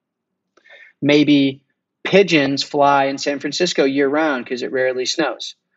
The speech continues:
But in the winter in Chicago, messages were delayed because you were riding horse carriages through the snow and pigeons weren't flying 'cause they migrated south,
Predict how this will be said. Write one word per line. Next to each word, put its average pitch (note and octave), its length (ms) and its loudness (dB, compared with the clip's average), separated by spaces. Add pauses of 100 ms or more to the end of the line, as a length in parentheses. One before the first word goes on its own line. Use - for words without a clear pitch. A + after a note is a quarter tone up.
(580)
But C#3 220 4
in C#3 100 -6
the C#3 100 -2
winter E3+ 340 -2
in D3+ 80 -4
Chicago, E3+ 600 2
messages C#3+ 540 -6
were C#3+ 160 -2
delayed C#3 540 -2
because A#2 360 -10
you B2 100 -4
were B2 100 -2
riding B2 320 2
horse D#3 380 -2
carriages A#2 520 -6
through A#2 220 -6
the A#2 80 -2
snow C#3+ 400 2
and A2+ 180 -14
pigeons B2 480 -2
weren't B2 220 -6
flying C3+ 420 0
'cause A2+ 160 -8
they A#2 120 -2
migrated B2 600 0
south, A#2+ 460 0